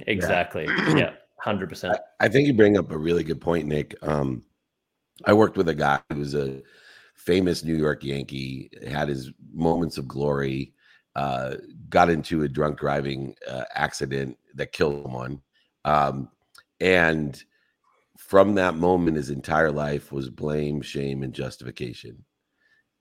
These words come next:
Speaker 1: Yeah, never once took any accountability,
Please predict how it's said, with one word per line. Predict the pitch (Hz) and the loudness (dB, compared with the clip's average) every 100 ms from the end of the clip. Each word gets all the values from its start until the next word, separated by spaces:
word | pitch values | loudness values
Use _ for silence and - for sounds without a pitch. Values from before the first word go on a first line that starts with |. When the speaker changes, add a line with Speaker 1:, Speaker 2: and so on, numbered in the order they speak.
| _ | _
Speaker 1:
Yeah, | - 71 67 62 65 - | -12 -8 -6 -6 -12 -8
never | 80 85 98 101 | -2 2 4 4
once | 87 80 80 80 - - - | 4 2 2 -2 -10 -18 -2
took | 87 - - | -2 -2 -4
any | 98 110 104 | 0 2 2
accountability, | 85 82 80 73 73 76 87 104 | 0 -2 -2 0 0 0 -2 -6